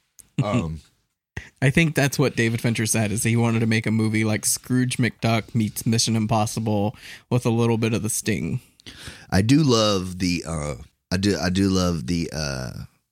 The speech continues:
Speaker 2: the look of it.
Speaker 1: Mm-hmm.
Speaker 2: And I love the fact, you know, when I get, thought about this, the first, like,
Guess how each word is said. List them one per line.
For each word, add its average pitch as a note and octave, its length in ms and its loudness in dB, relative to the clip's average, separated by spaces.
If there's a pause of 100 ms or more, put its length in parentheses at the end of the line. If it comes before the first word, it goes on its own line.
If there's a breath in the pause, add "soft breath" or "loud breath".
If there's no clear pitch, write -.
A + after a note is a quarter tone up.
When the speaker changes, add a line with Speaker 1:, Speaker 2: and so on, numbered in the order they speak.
(200)
Speaker 2:
the D2 160 -2
look E2+ 320 2
of F#2+ 160 4
it. G2 120 0 (260)
Speaker 1:
Mm-hmm. A#2 240 0 (220)
Speaker 2:
And E2 460 0
I E2 120 0
love E2 460 0
the C#2+ 80 -4
fact, E2+ 500 -2
you G2 120 2
know, G#2+ 140 2
when G#2+ 80 2
I G#2 80 2
get, F#2+ 160 -2
thought G#2 180 2
about G2 260 2
this, G#2 160 0
the F2 100 -4
first, F2+ 340 0
like, E2 160 -2